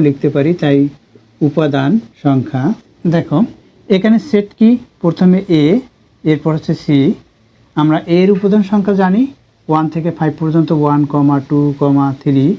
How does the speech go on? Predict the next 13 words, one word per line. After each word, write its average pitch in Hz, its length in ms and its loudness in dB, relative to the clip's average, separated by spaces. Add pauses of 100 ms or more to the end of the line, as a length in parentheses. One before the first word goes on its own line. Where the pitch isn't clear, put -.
(720)
ফোর, 143 260 2 (1080)
ফাইভ। 135 240 -2 (1080)
সি 196 160 0 (140)
এর 208 80 2 (460)
উপাদান 175 320 2
সংখ্যা 190 280 0
কি 202 60 2 (100)
জানি, 196 140 2 (100)
ওয়ান, 147 240 0 (500)
ফাইভ, 151 220 0 (1000)
সিক্স। 147 260 -2 (800)
এখানে 214 260 2 (100)
কি 220 80 4